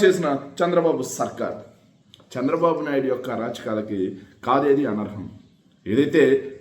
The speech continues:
తిరుమల తిరుపతి వెంకటేశ్వర స్వామి యొక్క లడ్డూలో జంతు కొవ్వు కలవలేదు అని తెలిస్తే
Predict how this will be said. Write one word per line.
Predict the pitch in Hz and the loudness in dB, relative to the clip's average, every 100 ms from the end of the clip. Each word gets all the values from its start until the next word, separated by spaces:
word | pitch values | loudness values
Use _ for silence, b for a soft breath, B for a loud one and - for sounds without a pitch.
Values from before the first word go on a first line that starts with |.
| - | -12
తిరుమల | - 143 170 | 0 2 4
తిరుపతి | 165 147 147 139 | 2 0 -2 -2
వెంకటేశ్వర | 131 135 127 - 120 | -2 0 -2 -4 -6
స్వామి | 123 117 117 | -4 -4 -4
యొక్క | 113 | -2
లడ్డూలో | 107 98 98 107 143 120 131 170 113 | -2 -2 -2 0 2 4 2 2 0
జంతు | 127 - | 0 0
కొవ్వు | 156 147 | 0 0
కలవలేదు | 135 110 110 123 107 107 156 170 175 | 0 0 0 0 2 4 6 8 6
అని | 135 | 6
తెలిస్తే | 127 131 - | 4 2 2